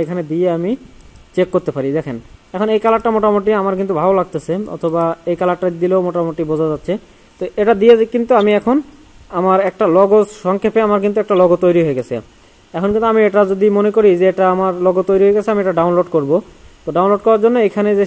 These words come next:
share option পাবেন, অথবা আপনারা এখানে download option পাবেন mobile থেকে যদি করেন, তো এখানে আমার share option আছে, এখানে নিচে যে download option আছে, এখানে যদি download করি আমার এটা কিন্তু download হয়ে যাচ্ছে। এখানে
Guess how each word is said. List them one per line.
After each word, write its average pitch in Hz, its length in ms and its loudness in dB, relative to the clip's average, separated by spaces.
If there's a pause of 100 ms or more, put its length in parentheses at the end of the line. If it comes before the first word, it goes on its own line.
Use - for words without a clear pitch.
share 196 280 2
option 208 300 -4
পাবেন, 208 300 0
অথবা 190 260 0
আপনারা 190 260 -2
এখানে 190 240 -4
download 180 340 0
option 185 240 -10
পাবেন 165 260 0
mobile 165 240 2
থেকে 165 180 -4
যদি 160 180 -4
করেন, 147 180 -2 (560)
তো 160 80 0 (320)
এখানে 196 240 0 (160)
আমার 190 220 0 (220)
share 185 260 2
option - 240 -8
আছে, - 140 -6 (100)
এখানে 196 240 -2
নিচে 180 140 -4 (120)
যে 180 120 2
download 170 320 0
option 143 240 -8
আছে, - 140 -14 (680)
এখানে 175 220 -4
যদি 202 220 2
download 196 360 2
করি 220 140 4 (200)
আমার 180 200 -2
এটা 185 100 -2 (120)
কিন্তু 185 140 -2 (100)
download 170 340 0
হয়ে 165 140 4
যাচ্ছে। - 320 -6
এখানে 175 160 -6